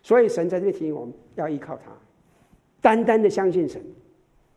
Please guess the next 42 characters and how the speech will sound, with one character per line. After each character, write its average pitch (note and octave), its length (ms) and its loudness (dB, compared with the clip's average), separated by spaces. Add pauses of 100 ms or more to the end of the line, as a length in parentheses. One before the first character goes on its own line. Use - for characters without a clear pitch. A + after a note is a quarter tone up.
(400)
信 C4 240 2
靠 G#3 180 0
神， C3+ 240 -10 (600)
让 G#3 180 -2
神 C#3 240 -6
来 D3+ 120 -8
伴 F3+ 240 -10
随 D3+ 180 -12
我 C3+ 140 -14
们， - 100 -20 (1080)
背 G3+ 180 2
着 F#3+ 100 -4
我 B2+ 120 -8
们， A#2 120 -16 (220)
甚 F3 160 -10
至 D3 60 -16
可 D3 80 -12
以 - 20 -14
背 D3 160 -10
着 D3 100 -14
我 B2 60 -14
们 - 160 -20
往 - 80 -20
前 - 180 -20
行。 - 160 -18 (840)
所 - 140 0
以 A#3+ 40 6
让 B3 100 4
我 G3 60 2
们 G3 80 0
来 G3+ 80 0
总 D#3+ 180 -2
结 C#3+ 180 -6
一 D3+ 40 -8
下 D3 280 -10
这 - 120 -14
里， - 120 -18 (520)
看 A3 120 0
看 G#4 120 2
这 G3+ 80 -2
四 G3+ 200 -2
个， D#3 160 -4